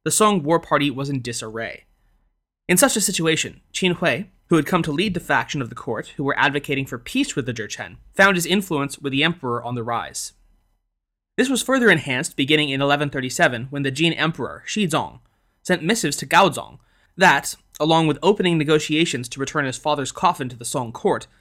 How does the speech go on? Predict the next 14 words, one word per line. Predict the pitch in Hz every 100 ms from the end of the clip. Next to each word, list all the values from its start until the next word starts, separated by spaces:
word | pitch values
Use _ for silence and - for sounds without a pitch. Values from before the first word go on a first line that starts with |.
| _ -
seemed | - 277 190 185 -
to | 220
want | 175 175 175
to | 156
draw | 147 143
down | 143 143
the | 139
conflict | - 226 226 147 - -
to | 151
a | 151
formal | - 131 123
peace. | 127 - - - - - _ _ _ _ _ _ _ _
Of | 185
course, | - 202 160 -